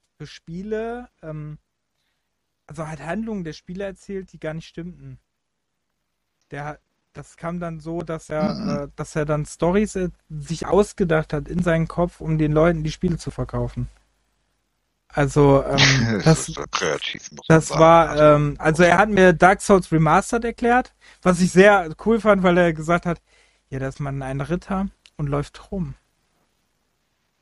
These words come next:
Speaker 2: Nein.
Speaker 1: Und ich so, "Da ist ein Typ auf dem Cover mit einer Ritterrüstung. Also, dass er falsch liegt, wär"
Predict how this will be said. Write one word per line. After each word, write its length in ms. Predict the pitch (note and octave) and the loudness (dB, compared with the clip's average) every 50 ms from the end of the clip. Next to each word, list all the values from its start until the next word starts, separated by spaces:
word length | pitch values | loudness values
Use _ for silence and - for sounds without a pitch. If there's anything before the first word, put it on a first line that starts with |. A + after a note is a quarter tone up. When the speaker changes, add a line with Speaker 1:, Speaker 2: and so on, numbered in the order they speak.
| _ _ _ | _ _ _
Speaker 2:
Nein. 760 | - G2 G2 F#2 F#2 F#2 - A#2 A#2 A2+ G#2+ G2+ F#2+ F2+ E2+ - | -12 -8 0 2 2 2 2 0 -2 -4 -4 -6 -6 -6 -8 -6
Speaker 1:
Und 120 | - E3+ F3+ | -2 2 2
ich 140 | F#3 F3+ | 2 2
so, 260 | - F#3+ F#3 F3+ E3+ D#3 - _ _ _ _ _ _ _ _ _ _ _ _ _ _ _ _ _ _ _ _ | 2 2 2 2 2 -2 -6 _ _ _ _ _ _ _ _ _ _ _ _ _ _ _ _ _ _ _ _
"Da 100 | D#3 E3 | -8 -8
ist 180 | E3+ - - | -8 -6 -8
ein 100 | G3+ F3+ | -8 -8
Typ 320 | F#3 - - B3+ C#4+ C#4 C#4 | -8 -2 2 2 2 4 2
auf 160 | A#3 A3 G3+ | -2 -2 0
dem 100 | G#3+ G3+ | -2 -4
Cover 260 | - A#3 A#3+ A#3+ A#3+ A3+ | 0 -2 0 0 2 0
mit 160 | A3 G#3 G3+ | 0 0 -2
einer 160 | G3+ F#3+ - | -4 -2 -4
Ritterrüstung. 760 | D#3+ - - A3 E3+ C#3 C#3+ C#3+ C#3 - - C#3+ C#3+ C#3 C#3 | -6 -6 -6 -10 -10 -8 -8 -10 -10 -8 -8 -8 -8 -8 -8
Also, 260 | C3+ D3 D3+ D#3+ E3 | -8 -8 -4 -4 -6
dass 220 | E3 D#3 F3 F3+ F3+ | -4 -4 -6 -4 -2
er 200 | G3+ G3 F#3+ F#3 | 0 0 0 -2
falsch 380 | - - A3+ B3 C4 - - | 0 0 0 0 0 -4 -6
liegt, 320 | C4 B3+ C4 C4+ A#3+ - A#3+ | -4 -2 -2 -2 -4 -2 0
wär" 280 | A#3+ A#3+ A#3+ B3 D4 | 2 4 4 4 2